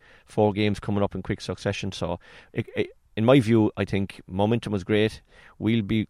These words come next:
going out on Saturday night to be really, really competitive, um, and put in as strong a performance as we possibly can, and, and I think that'll help us leading into the championship.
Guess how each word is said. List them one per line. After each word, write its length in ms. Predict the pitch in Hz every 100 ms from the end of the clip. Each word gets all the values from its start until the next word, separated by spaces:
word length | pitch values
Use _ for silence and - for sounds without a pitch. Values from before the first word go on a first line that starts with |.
| -
going 220 | 101 98
out 160 | 101 101
on 60 |
Saturday 300 | - 101 101
night 100 | 101
to 80 | -
be 100 | 98
really, 240 | 101 107
really 220 | 107 107 98
competitive, 600 | 101 117 110 127 - - - - -
um, 720 | 104 104 101 104 104 104 101 - - - - -
and 200 | 110 113
put 140 | - 120
in 140 | 120
as 80 | 117
strong 240 | - 120
a 40 | 117
performance 440 | 120 120 113 117
as 100 | 117
we 80 | 113
possibly 380 | 113 117 120 113
can, 320 | 147 123 -
and, 320 | 104 104 107 -
and 180 | 110
I 40 | 110
think 140 | 123
that'll 220 | 113 107
help 200 | 113 110
us 140 | 110 -
leading 200 | 107 104
into 120 | 101
the 60 | 95
championship. 340 | 92 92